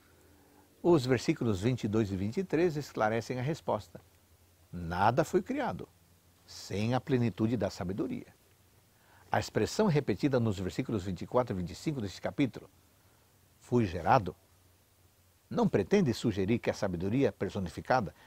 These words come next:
Jesus Cristo, foi criada em um ponto da história. Claro que não.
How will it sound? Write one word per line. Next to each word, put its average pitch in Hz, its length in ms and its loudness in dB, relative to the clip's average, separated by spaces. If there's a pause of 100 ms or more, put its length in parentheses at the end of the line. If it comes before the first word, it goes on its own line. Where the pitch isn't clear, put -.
(140)
Jesus - 360 0
Cristo, - 340 2 (500)
foi 135 240 2
criada 113 460 2
em 113 160 -2
um 113 100 0
ponto 110 300 -2
da 101 80 0
história. 80 400 -8
Claro - 240 -4
que - 100 -10
não. 80 180 -14